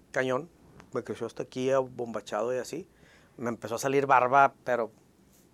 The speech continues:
así de que me rasuraba todos los días y barbón. Y pa' cuando acordé, pues, ya empezamos ensayos y todo, y la verdad que viví experiencias muy cabronas porque, por ejemplo, mi mamá, pues, tiene Alzheimer, güey.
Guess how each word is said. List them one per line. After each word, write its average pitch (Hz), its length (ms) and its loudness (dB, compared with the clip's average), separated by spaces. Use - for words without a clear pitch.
así 110 140 -2
de 123 140 0
que 139 100 -2
me 135 100 -2
rasuraba 117 440 0
todos 131 100 -4
los 131 100 -2
días 123 140 -4
y 117 100 -12
barbón. 113 460 -4
Y 120 100 -8
pa' 117 180 -4
cuando 113 260 -6
acordé, 113 300 -6
pues, 147 160 -6
ya 165 100 -2
empezamos 139 440 -6
ensayos 135 540 2
y 131 80 -8
todo, 135 160 0
y 139 140 2
la 123 140 2
verdad 117 160 2
que 135 120 -8
viví 131 220 -2
experiencias 123 520 -6
muy 131 140 -8
cabronas 131 480 -4
porque, - 400 -16
por 131 120 -2
ejemplo, 127 340 -2
mi 123 200 -4
mamá, 117 460 -2
pues, - 120 -20
tiene 113 200 -8
Alzheimer, 117 480 -6
güey. 98 140 -20